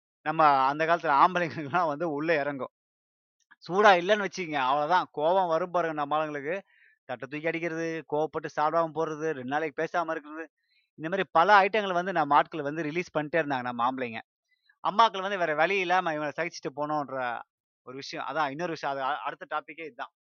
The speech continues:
சகிப்புத்தன்மை. சகிப்புத்தன்மை வந்து நம்ம அம்மாக்கள் மாரி உலகத்துல எந்த ஒரு அம்மாக்களுக்குமே கிடையாது. ஏன்னா, நம்ம ஊர்ல வந்து அ சகிப்புத்தன்மை இருக்கிறதால தான், இன்னைக்கு வரைக்கும் வந்து நெறைய குடும்பங்கள் வந்து ஒண்ணா இருக்குதுன்னு நான் சொல்லுவேன்.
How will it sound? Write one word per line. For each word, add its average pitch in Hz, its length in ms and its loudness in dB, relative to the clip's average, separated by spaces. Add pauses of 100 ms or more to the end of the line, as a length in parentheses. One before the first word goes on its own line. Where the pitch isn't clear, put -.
(540)
சகிப்புத்தன்மை. 160 680 -6 (180)
சகிப்புத்தன்மை 165 720 -10
வந்து 147 240 -10
நம்ம 139 240 -4
அம்மாக்கள் 156 420 -2
மாரி 151 260 -6
உலகத்துல 147 460 -4 (100)
எந்த 143 280 -4
ஒரு 139 180 0
அம்மாக்களுக்குமே 139 680 -2
கிடையாது. 120 360 -6 (160)
ஏன்னா, 127 240 -2 (840)
நம்ம 165 260 -2
ஊர்ல 214 320 4
வந்து 170 280 0 (960)
அ 135 120 -4 (320)
சகிப்புத்தன்மை 180 640 -2
இருக்கிறதால 165 560 4
தான், 196 200 4 (300)
இன்னைக்கு 196 360 -4
வரைக்கும் 185 340 -4
வந்து 175 220 -6
நெறைய 175 320 0 (100)
குடும்பங்கள் 190 560 -2
வந்து 147 240 -2 (300)
ஒண்ணா 143 260 -2
இருக்குதுன்னு 131 440 -6
நான் 117 160 -8
சொல்லுவேன். 127 340 -8